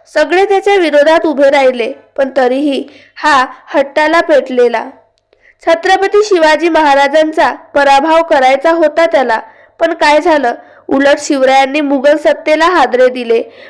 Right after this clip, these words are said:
मग संभाजी महाराज आले आणि त्याने तर औरंगजेबाची झोपच उडवली.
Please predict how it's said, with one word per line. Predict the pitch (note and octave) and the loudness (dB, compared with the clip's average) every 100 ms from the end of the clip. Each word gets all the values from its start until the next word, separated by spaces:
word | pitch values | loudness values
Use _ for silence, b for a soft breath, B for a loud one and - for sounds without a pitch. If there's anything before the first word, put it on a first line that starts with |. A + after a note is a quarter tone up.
| B | B
मग | E4+ | -4
संभाजी | E4+ E4+ C#4 D4+ D#4+ | 0 -2 0 0 0
महाराज | E4 E4+ E4 D#4+ | 0 2 2 2
आले | D#4 C#4 A#3 - B B | 0 0 -2 -4 B B
आणि | - D4+ | -4 -2
त्याने | E4+ E4 C4 C#4+ | 0 0 0 0
तर | E4+ E4+ | 0 0
औरंगजेबाची | C4 C4 D4 E4+ D4 C4+ C#4 C#4 D#4 | 2 0 0 0 0 0 0 0 0
झोपच | D#4+ C4 C#4 D4 | 2 2 2 0
उडवली. | D4+ B3+ B3 A#3 A#3 | 0 0 -2 -4 -12